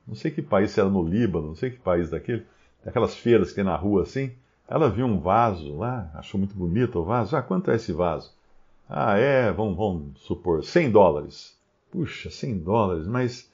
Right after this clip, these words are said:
então eu vou levar, eu vou levar." "Não, a senhora não vai levar." "Como não vou levar?" "Eu vou levar, tô falando, tá aqui o dinheiro." "Não, não, não pode, não pode comprar assim." "Como não pode comprar assim?"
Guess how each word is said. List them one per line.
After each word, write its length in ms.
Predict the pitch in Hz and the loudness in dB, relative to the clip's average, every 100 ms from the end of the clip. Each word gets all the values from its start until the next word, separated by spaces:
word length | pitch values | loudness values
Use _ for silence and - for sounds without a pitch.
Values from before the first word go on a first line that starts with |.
| _ _ 120 | _ _ 0
então 160 | 196 | 4
eu 40 | 185 | 6
vou 80 | |
levar, 420 | 170 104 80 67 - _ | 6 6 2 -10 -16 _
eu 100 | 123 | -6
vou 100 | 120 | -2
levar." 420 | 92 71 69 58 _ _ _ _ _ - | -2 -4 -10 -14 _ _ _ _ _ -10
"Não, 360 | 233 117 139 | 0 2 0
a 40 | 95 | -4
senhora 200 | - 160 | -6 -4
não 80 | 214 | -2
vai 120 | 175 | 2
levar." 440 | 113 82 76 - _ - | 2 2 -6 -10 _ -10
"Como 260 | 240 220 92 | -4 -4 -4
não 500 | 80 82 78 76 80 | -6 -12 -12 -12 -6
vou 120 | 92 | -4
levar?" 200 | 85 78 | -4 -4
"Eu 80 | 110 | -2
vou 100 | 190 | 0
levar, 340 | 240 143 208 | 0 4 2
tô 100 | - | 2
falando, 280 | - 117 165 | 0 2 2
tá 60 | 165 | -2
aqui 140 | 165 | 0
o 60 | 185 | 0
dinheiro." 360 | 123 170 131 - _ | 2 0 0 -6 _
"Não, 300 | 101 98 131 | 0 2 2
não, 280 | 156 90 139 | 0 0 -2
não 100 | 113 | -4
pode, 340 | - 87 151 165 | 0 0 2 -2
não 80 | |
pode 220 | - 110 196 | 0 0 0
comprar 300 | 180 113 90 | -2 0 -2
assim." 320 | - 90 71 _ _ _ _ | -2 -8 -8 _ _ _ _
"Como 180 | 254 196 | -4 -4
não 100 | 101 | 0
pode 180 | 101 | 0
comprar 220 | 90 87 87 | 0 -4 -6
assim?" 180 | - | -6